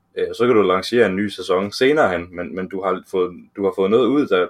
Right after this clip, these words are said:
der genererer nogle penge, får aktierne op at køre, og så har man måske flere midler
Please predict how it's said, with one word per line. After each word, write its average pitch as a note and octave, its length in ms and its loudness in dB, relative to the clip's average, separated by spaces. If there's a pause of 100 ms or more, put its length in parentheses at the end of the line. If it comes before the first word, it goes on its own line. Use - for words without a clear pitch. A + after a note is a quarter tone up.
der F#2+ 160 -2
genererer G#2+ 400 2
nogle F#2+ 200 -2
penge, A2+ 320 -2
får F#2 160 2
aktierne G#2 340 0
op G#2 100 0
at A2+ 100 -10
køre, A2 240 -2 (680)
og - 120 -4
så B2 100 0
har C#3 160 2
man G2+ 140 2
måske F#2+ 360 -4
flere C3 180 2
midler B2 300 2